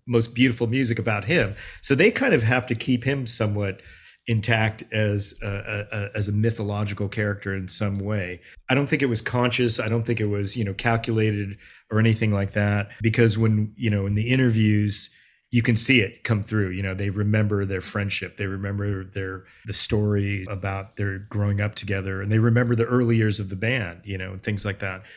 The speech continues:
So there's definitely, they, they, there's that raw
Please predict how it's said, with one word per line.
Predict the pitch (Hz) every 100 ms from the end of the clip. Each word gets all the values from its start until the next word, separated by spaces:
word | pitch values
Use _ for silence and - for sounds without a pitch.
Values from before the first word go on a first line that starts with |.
| - - -
So | - 123
there's | 113 123 117
definitely, | - 147 - 156 131 107
they, | 107 104 107
they, | 110 101 104 120
there's | 104 98
that | 110 107
raw | 120 120 113